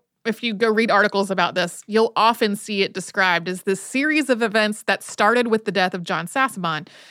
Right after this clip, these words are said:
with the trial and the execution leading to this escalating back and forth that tipped into an all-out war.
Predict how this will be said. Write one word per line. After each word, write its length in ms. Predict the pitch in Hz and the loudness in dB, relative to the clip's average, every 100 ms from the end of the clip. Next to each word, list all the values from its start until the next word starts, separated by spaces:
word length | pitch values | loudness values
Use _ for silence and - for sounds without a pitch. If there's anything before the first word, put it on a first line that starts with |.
| - - | -16 -10
with 140 | 190 | -8
the 60 | 190 | -4
trial 440 | - 220 220 214 | 2 4 4 2
and 120 | 202 | 0
the 80 | - | -4
execution 720 | 190 - 214 254 247 240 202 | -6 -6 -8 -4 0 0 0
leading 320 | 196 214 220 | 0 0 0
to 100 | 214 | 0
this 220 | 190 190 - | -2 -2 -4
escalating 640 | - 208 - 220 220 220 202 | -4 -4 -2 2 2 2 2
back 240 | 180 175 | 0 -2
and 100 | 196 | -6
forth 360 | - 208 208 - | -2 0 0 -2
that 180 | 196 | -6
tipped 240 | - 208 190 | -4 -6 -4
into 280 | 190 208 196 | -6 -4 -4
an 80 | |
all-out 460 | - 175 175 170 156 | -4 -4 -2 -2 -4
war. 460 | 202 277 277 175 | -2 0 2 0